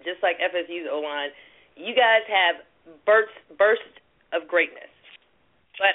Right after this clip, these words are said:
on a consistent basis, you're always behind the eight ball. Your quarterback cannot spend more time on his behind than he does in the pocket,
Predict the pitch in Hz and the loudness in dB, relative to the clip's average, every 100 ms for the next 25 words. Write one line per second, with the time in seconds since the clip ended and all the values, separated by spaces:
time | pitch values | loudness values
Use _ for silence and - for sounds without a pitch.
0 | - 190 185 175 - - 247 - 226 185 | 0 -2 -4 -8 -10 -6 -4 -2 -4 -2
1 | 175 170 165 151 - _ _ _ - 185 | -2 -4 -10 -12 -20 _ _ _ -6 -4
2 | 175 185 190 208 202 196 185 185 180 165 | 2 4 6 6 2 -2 -6 -6 -6 -4
3 | 170 170 - - - - _ _ _ 185 | -4 -6 -12 -20 -20 -20 _ _ _ 0
4 | 240 254 302 285 269 208 185 - 190 180 | 2 2 2 2 2 0 -2 -4 -10 -2
5 | 196 208 - 214 208 208 202 208 202 190 | -2 -2 -8 -8 -2 0 0 0 0 0
6 | 180 175 170 180 185 175 160 160 175 170 | -6 -6 -6 -2 0 0 -4 -8 -2 -2
7 | 160 160 160 135 123 - | -2 -4 -2 -2 -2 -10